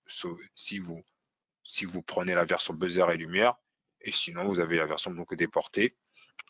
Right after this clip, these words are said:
Nous avons la version pour le C O deux aussi. Donc, euh, à la différence sur le C O deux, c'est qu'on a trois versions. On va rentrer un peu plus dans les détails. Et sur les H F C ou propane, on a une seule version disponible,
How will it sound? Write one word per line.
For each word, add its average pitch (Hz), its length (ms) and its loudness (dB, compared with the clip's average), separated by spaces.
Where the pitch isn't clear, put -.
Nous 98 160 2
avons 95 220 6
la 98 100 8
version 95 300 2
pour 95 160 4
le 92 60 2
C - 180 2
O 95 160 4
deux 98 340 2
aussi. 95 380 -4
Donc, 85 220 -12
euh, 90 200 6
à 107 60 8
la 101 160 10
différence 110 500 6
sur 101 120 -4
le 95 40 -2
C - 140 2
O 101 60 2
deux, 110 120 2
c'est - 140 -2
qu'on 90 160 0
a 87 60 4
trois - 200 6
versions. 101 400 2
On 101 60 -20
va 95 80 4
rentrer 95 240 8
un - 20 -14
peu 101 100 0
plus 104 160 -4
dans 107 100 2
les 98 100 4
détails. 107 420 6
Et 107 80 -2
sur 107 240 4
les 104 540 10
H 113 280 6
F - 60 -4
C 110 360 0
ou 104 60 -10
propane, 117 500 6
on 104 120 -2
a 107 160 6
une 127 120 -12
seule 113 240 2
version 95 400 -2
disponible, - 520 -12